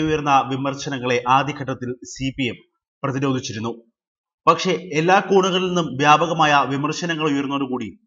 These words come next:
നിലപാട് തിരുത്താനൊരുങ്ങുകയാണ് സി പി എം. പ്രശ്നത്തിൽ പി കെ ശശിയെ ബലി നൽകി കൈകഴുകാനാണ് സി പി എം കേന്ദ്ര നേതൃത്വവും സംസ്ഥാന നേതൃത്വവും ഇപ്പോൾ ശ്രമിക്കുന്നത്. പി കെ ശശി എം എൽ എക്കെതിരായ ലൈംഗികാരോപണം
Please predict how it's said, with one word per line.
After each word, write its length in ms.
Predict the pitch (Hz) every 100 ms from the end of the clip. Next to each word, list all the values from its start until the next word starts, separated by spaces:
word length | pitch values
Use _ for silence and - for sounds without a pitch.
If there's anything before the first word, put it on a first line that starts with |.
| 110
നിലപാട് 400 | 135 147 156 160 156
തിരുത്താനൊരുങ്ങുകയാണ് 840 | 139 160 151 139 123 120 120 120 -
സി 140 | - 123
പി 80 | 131 127
എം. 60 | 123 _ _ _ _ _ - - _ _ _ -
പ്രശ്നത്തിൽ 400 | 156 - 165 160 135 - 147
പി 100 | 156 156
കെ 100 | 175
ശശിയെ 380 | 165 160 151 143 117 127
ബലി 160 | 143
നൽകി 260 | 147 131 117 82 - _ _ _
കൈകഴുകാനാണ് 680 | 160 165 175 165 139 135 117 90 - -
സി 160 | - 147
പി 100 | 147 139
എം 40 | 139 -
കേന്ദ്ര 260 | 139 139 156 151
നേതൃത്വവും 400 | 147 131 131 143 143 -
സംസ്ഥാന 360 | 151 143 175 160
നേതൃത്വവും 320 | 147 131 113 85 - 127
ഇപ്പോൾ 180 | 139 131
ശ്രമിക്കുന്നത്. 500 | 131 120 127 123 127 - _ - 208
പി 80 | 226 226
കെ 120 | 247 247
ശശി 240 | - 208 190
എം 120 | 180
എൽ 40 | 175 180
എക്കെതിരായ 400 | 180 165 156 151 143 139
ലൈംഗികാരോപണം 760 | 135 151 151 151 147 139 123